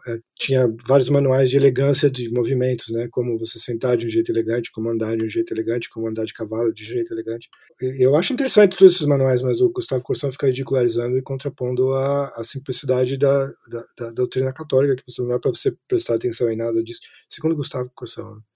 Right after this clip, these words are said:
Não é pra prestar atenção em nada disso e, e não, não ficar se multiplicando em dois milhões de pequenos deveres que ninguém consegue cumprir. É um livro interessante o do Gustavo Corsão, Dois Amores, Duas Cidades.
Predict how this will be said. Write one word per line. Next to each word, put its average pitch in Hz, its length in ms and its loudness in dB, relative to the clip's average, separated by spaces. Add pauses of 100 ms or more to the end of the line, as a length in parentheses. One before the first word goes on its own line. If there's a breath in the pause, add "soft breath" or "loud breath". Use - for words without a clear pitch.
Não 98 120 -12
é - 20 -14
pra 113 120 -6
prestar 117 260 -2
atenção 110 320 -4
em 107 40 -4
nada 107 260 -2
disso 110 440 -6
e, 113 400 0
e 101 60 -8
não, 110 240 -6
não 117 100 -6
ficar - 180 -2
se - 120 0
multiplicando 127 680 0
em 113 140 0
dois 120 320 4
milhões 117 360 0
de - 80 -12
pequenos 113 400 -6
deveres 107 720 -2 (240)
que - 80 -10
ninguém 113 240 0
consegue 110 380 -2
cumprir. 110 560 -4 (280)
É 143 40 -6
um 139 100 2
livro 156 220 8
interessante 151 560 6
o 113 40 2
do 104 200 -4
Gustavo 98 400 -12
Corsão, - 400 -14 (240)
Dois 98 240 -10
Amores, 98 320 -12
Duas 98 200 -12
Cidades. 101 460 -14